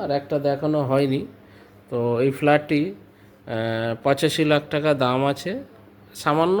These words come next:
কম বেশি হবে গ্যারেজ নিয়ে, আহ, এইটটি ফাইভ লাখস। তো আপনারা রিসেল ফ্ল্যাট, এটা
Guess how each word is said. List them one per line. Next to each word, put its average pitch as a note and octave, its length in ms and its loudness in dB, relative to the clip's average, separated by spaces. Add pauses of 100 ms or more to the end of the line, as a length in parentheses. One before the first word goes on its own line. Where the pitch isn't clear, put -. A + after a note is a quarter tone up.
(120)
কম D3+ 120 4 (120)
বেশি D#3 280 0
হবে C3+ 160 0 (140)
গ্যারেজ C3+ 320 4 (140)
নিয়ে, C#3 280 4
আহ, - 1400 -4
এইটটি C#3+ 260 0 (100)
ফাইভ C#3 200 4 (160)
লাখস। G2+ 240 -4 (1000)
তো - 60 -8 (120)
আপনারা C3+ 360 2 (1120)
রিসেল C3+ 300 0 (100)
ফ্ল্যাট, C#3 300 0 (720)
এটা C#3+ 160 2